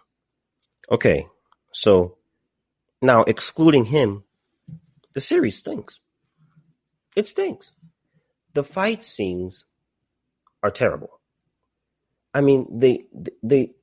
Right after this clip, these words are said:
I mean, the fight scenes could not be any slower. I mean, it's like they're fighting in slow motion, like they're just these, you know, these brutes, you know, fighting, you know, trying to just pummel the, pummel the other person. But it's so slow.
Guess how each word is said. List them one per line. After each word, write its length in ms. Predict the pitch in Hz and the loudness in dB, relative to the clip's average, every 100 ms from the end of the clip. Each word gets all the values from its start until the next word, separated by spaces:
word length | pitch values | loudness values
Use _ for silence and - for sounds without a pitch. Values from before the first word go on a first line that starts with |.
| _ - | _ -4
I 60 | 127 | 2
mean, 220 | 127 120 | 4 4
the 80 | 117 | 0
fight 340 | - 143 143 | 2 0 0
scenes 240 | - 131 | 0 -2
could 200 | - 139 | -2 -2
not 360 | 123 127 127 110 | 0 0 -2 -2
be 240 | 123 120 | 0 2
any 220 | 123 117 110 | 2 2 0
slower. 920 | - - 120 123 131 127 95 85 - _ _ _ _ _ _ _ - | -4 -4 0 4 4 4 2 0 -10 _ _ _ _ _ _ _ 0
I 60 | |
mean, 160 | 135 135 | 4 4
it's 200 | 127 - | 4 0
like 160 | 143 139 | -2 0
they're 100 | 123 | 0
fighting 260 | 135 135 | 2 2
in 80 | 120 | 2
slow 240 | - 123 | 0 0
motion, 260 | 131 131 113 | 2 2 0
like 200 | 101 95 | -2 0
they're 100 | 107 | -2
just 260 | 98 110 - | 0 -4 -2
these, 240 | 104 80 - _ - | -4 -4 -12 _ -6
you 80 | 104 | 0
know, 140 | 92 | 0
these 240 | 82 101 85 | 2 0 -2
brutes, 720 | - 110 127 123 - - - _ _ _ _ _ _ _ _ _ _ _ _ _ _ - - _ _ - | -4 4 6 6 4 -10 -14 _ _ _ _ _ _ _ _ _ _ _ _ _ _ -20 -20 _ _ -6
you 180 | 87 113 | 0 4
know, 160 | 90 | 2
fighting, 640 | - - 117 110 104 98 - | 0 2 4 6 6 4 -2
you 120 | 107 | 0
know, 100 | 101 | 2
trying 220 | 87 120 | 2 2
to 60 | 107 | 2
just 280 | 101 95 - _ - | 2 -2 -4 _ -4
pummel 280 | 123 120 | 2 4
the, 200 | 95 92 - 80 _ | 4 0 -8 -18 _
pummel 200 | - 117 | -4 0
the 80 | 104 | 2
other 100 | 92 | 0
person. 300 | 90 110 - | 0 -2 -2
But 140 | 92 95 | -4 -4
it's 140 | - | -4
so 320 | - - 123 | -8 2 2
slow. 560 | 151 - 101 90 85 | 2 -4 -4 -2 -4